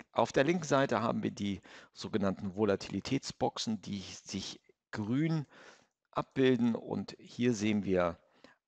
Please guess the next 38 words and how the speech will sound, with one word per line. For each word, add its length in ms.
am 160
Vormittag 760
und 260
dann 400
am 320
Nachmittag. 760
Und 160
da 160
sehen 180
wir 80
so 120
ein 100
bisschen 400
so 120
ein 100
Gedöns. 640
Rauf, 520
runter, 540
rauf, 540
runter, 340
rauf, 460
runter. 360
Und 160
da 80
hat 160
der 100
eine 140
oder 100
andere 180
bestimmt 460
gehatcht, 720
also 280
den 240
Trade 340
in 180
den 220
Boxenstopp 800
gebracht 400